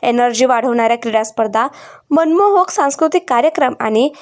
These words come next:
बौद्धिकदृष्ट्या उत्तेजक अशा शैक्षणिक स्पर्धा अशा विविध प्रकारांच्या कार्यक्रमांमुळे प्रत्येकासाठी सहभागी होण्याची आणि आनंद घेण्याची सुवर्ण संधी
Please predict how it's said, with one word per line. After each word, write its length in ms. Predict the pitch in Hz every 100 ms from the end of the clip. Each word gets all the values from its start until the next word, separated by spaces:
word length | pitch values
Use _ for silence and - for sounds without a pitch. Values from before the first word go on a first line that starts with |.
| - _
बौद्धिकदृष्ट्या 840 | - 311 311 403 370 359 311 - 311
उत्तेजक 640 | 269 - - 302 247 294
अशा 220 | 247 - 294
शैक्षणिक 440 | 302 277 349 392
स्पर्धा 400 | - 311 240 240
अशा 280 | 262 262 285
विविध 380 | 262 247 240 302
प्रकारांच्या 640 | 302 254 247 240 240 262
कार्यक्रमांमुळे 920 | 254 240 226 233 220 226 262 339 269 285 - - _
प्रत्येकासाठी 840 | - 330 330 403 440 440 381 330 359
सहभागी 520 | - 320 311 349 381
होण्याची 540 | 381 254 262 294 294
आणि 220 | 247 254 311
आनंद 340 | 285 294 302
घेण्याची 540 | 359 359 269 240 247
सुवर्ण 400 | 277 294 269 277
संधी 440 | 311 - 233 214